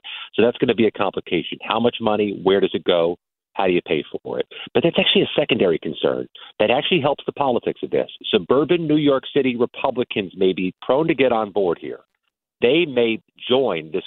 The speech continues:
coalition because they're hearing about it from constituents and they want something to show voters in November that they accomplished in their first terms. A lot of freshman Republican in our area, and a lot of them don't have a deep resume of House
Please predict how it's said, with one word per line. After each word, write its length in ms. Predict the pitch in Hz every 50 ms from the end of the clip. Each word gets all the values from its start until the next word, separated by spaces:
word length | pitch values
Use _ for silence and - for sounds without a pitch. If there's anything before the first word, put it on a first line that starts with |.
| -
coalition 560 | - 127 107 95 92 98 101 95 - 104 90 80
because 500 | - - - - 101 92 92 98 98 - - - - - -
they're 100 | 76 69 -
hearing 300 | - - 101 113 127 127
about 200 | 113 123 120 120
it 80 | 120 -
from 120 | - 123
constituents 640 | - 135 117 - - 117 - - 120 113 123 120 - -
and 100 | 95 80
they 80 | 80
want 260 | 78 71 80 82 78 - -
something 340 | - 147 160 160 - 190 180 -
to 80 | 180 156 - -
show 180 | 156 139 135 127
voters 420 | - 120 120 123 117 117 110 - - -
in 160 | 120 110 104
November 500 | 98 95 90 - 101 110 113 92 80 78
that 120 | 80 80 - -
they 140 | 95 92 85
accomplished 960 | - - _ - - - - 160 196 208 - - 190 175 - - - - - - _ _ _ _ _ _ -
in 140 | 120 110 98
their 180 | 101 95 85 - -
first 240 | 101 90 82 - - -
terms. 280 | - 95 78 69 60 69
A 40 | 76
lot 180 | 87 104 -
of 60 | 143 - -
freshman 320 | 165 156 - - - 147
Republican 500 | 139 135 - 160 156 147 139 - - 101
in 80 | 90 85
our 180 | 82 82 80 80
area, 380 | 80 78 76 73 76 78 80 - _ _ _ _ _ _ -
and 80 | - 87
a 20 |
lot 160 | 90 101 113
of 60 | 123 113
them 100 | 117 107
don't 180 | 120 117 101
have 120 | 104 110 101
a 60 | 92
deep 240 | 82 - 117 117 -
resume 500 | 101 98 110 123 - - 101 92 92 95
of 100 | 92 -
House 240 | - - 123 113 107